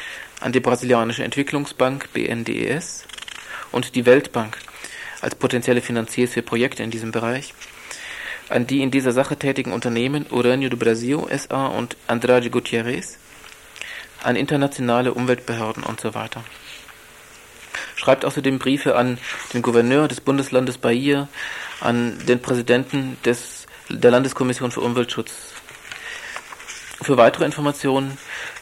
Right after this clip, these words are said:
äh, könnt ihr euch gerne an uns wenden. Mit ökologischen Grüßen, Grüßen, Renato Pauchler von Gambá.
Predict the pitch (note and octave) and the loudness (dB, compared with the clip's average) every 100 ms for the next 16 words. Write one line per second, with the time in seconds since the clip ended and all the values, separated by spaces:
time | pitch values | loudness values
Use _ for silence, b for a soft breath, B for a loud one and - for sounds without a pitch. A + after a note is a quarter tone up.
0 | - B2 A#2+ A#2 - - - - C3+ B2 | 2 6 8 6 2 -12 -16 -4 -2 2
1 | A#2+ A#2+ - B2 B2+ A2+ A#2 - G#2+ A2 | 4 4 4 2 2 0 -4 -4 -4 -4
2 | A2+ A2 A2+ - - - - - - A#2 | -10 -10 -14 -20 -20 -20 -20 -12 -4 0
3 | A2+ B2+ B2 - A#2 - B2+ - - C3+ | 2 2 2 2 -4 -2 -2 -2 -2 2
4 | C#3+ D3+ C#3+ B B B - A#2+ B2+ C3 | 2 0 -8 B B B 0 4 4 2
5 | B2 B2+ A2+ - C3+ B2+ B B B B2 | 2 4 4 4 -2 -4 B B B -2
6 | A#2+ A#2 A#2 A#2 G#2+ A2 | -2 2 4 4 0 -2